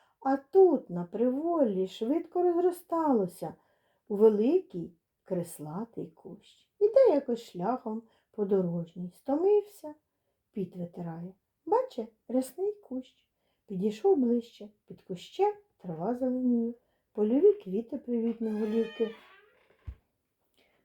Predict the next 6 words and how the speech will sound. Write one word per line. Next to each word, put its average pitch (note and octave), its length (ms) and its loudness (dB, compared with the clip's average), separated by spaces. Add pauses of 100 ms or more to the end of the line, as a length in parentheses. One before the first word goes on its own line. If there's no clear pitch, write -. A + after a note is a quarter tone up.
(100)
нахиляють, A3 840 2 (480)
пташечки D4+ 720 -2
між D4 220 4
віттям C4 460 6
радісно A#3 500 2
щебечуть. G#3 800 -2